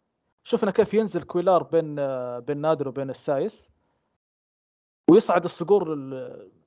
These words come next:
عشان يغ-، يعني عشان يسحب معاه زكريا، وفهد المولد في نفس الوقت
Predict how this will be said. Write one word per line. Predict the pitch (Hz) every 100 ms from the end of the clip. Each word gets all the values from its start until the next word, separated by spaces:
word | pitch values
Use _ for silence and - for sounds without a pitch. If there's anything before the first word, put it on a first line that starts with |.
| -
عشان | - 156 156
يغ-، | 180
يعني | 160 123 123
عشان | - 151
يسحب | - - 175
معاه | 170 190
زكريا، | 156 165 147 139 185 - _
وفهد | 143 175 202 196
المولد | 180 190 190 151
في | 196
نفس | -
الوقت | 165 185 -